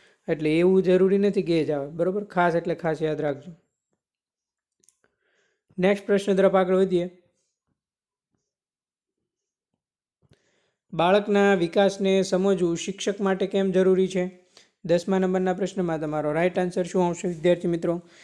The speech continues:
કે બાળકના વિમા-, વિકાસ છે એ સ-, બાળકનો વિકાસ સમજવો એક શિક્ષક માટે શું કામ જરૂરી છે, બરોબર છે? કારણ કે જો યોગ્ય શૈક્ષણિક પદ્ધતિ એમને પોતાના શિક્ષણ કાર્ય દરમિયાન અપનાવી હોય તો એ અપનાવવા માટે છે એક શિક્ષક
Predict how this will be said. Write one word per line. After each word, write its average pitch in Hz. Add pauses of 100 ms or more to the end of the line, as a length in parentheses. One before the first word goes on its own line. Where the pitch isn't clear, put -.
(180)
કે 170
બાળકના 175
વિમા-, 175
વિકાસ 170 (160)
છે 185
એ 165
સ-, 156 (420)
બાળકનો 185
વિકાસ 190
સમજવો 202
એક 190
શિક્ષક 214
માટે 208
શું 202
કામ 202
જરૂરી 165
છે, 160
બરોબર 185
છે? 190 (520)
કારણ 208
કે 220
જો 214
યોગ્ય 190
શૈક્ષણિક 196
પદ્ધતિ 185
એમને 185
પોતાના 180
શિક્ષણ 190
કાર્ય 185
દરમિયાન 175
અપનાવી 175
હોય 170 (500)
તો 180
એ 196
અપનાવવા 190
માટે 202
છે 180 (500)
એક 170
શિક્ષક 196